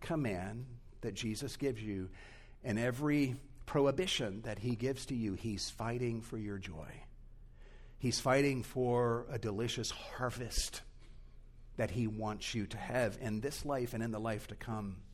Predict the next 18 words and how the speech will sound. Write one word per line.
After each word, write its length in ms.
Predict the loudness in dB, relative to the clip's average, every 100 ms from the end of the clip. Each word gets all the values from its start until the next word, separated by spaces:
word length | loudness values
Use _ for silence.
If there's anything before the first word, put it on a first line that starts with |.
| -14 -14 -14 -14 -14 -14 -16 -16 -16 -16 -16 -16 -14 -2
And 100 | 4
as 160 | 6 6
a 40 |
man 600 | 6 6 8 6 6 2
standing 400 | -2 2 6 8
before 340 | 6 8 8 10
you 140 | 8
today 400 | 8 6 6 6
who 220 | 4 2
is 180 | 2 0
reaping 540 | 4 6 6 4 2
a 140 | 4 4
mixed 480 | 6 4 2 0 -2
harvest, 720 | 0 6 6 6 2 2 -2
I 100 | -2
want 180 | 0 0
to 60 |
challenge 840 | 0 -2 2 4 4 0 0 -4